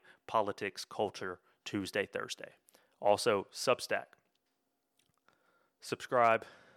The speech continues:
It's the only way you get it. Email. It's all free. Go check it out. Substack dot com. Search Arc Media.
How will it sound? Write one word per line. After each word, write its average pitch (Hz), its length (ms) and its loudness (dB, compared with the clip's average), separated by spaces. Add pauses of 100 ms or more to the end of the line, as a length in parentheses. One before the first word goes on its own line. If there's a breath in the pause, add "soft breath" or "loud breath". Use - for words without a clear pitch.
(360 loud breath)
It's - 140 -12
the 107 160 -4
only 107 160 0
way 104 140 2
you 104 140 0
get 98 160 0
it. - 180 -4 (560 soft breath)
Email. 104 560 2 (160)
It's - 100 -14
all 104 200 6
free. 92 440 -8 (400 soft breath)
Go 104 80 -2
check 104 260 -4
it 107 80 -4
out. 95 280 -2 (120)
Substack - 540 -4
dot 101 180 -2
com. 90 380 -4 (640 soft breath)
Search - 440 -4
Arc 101 240 -2
Media. 92 440 -6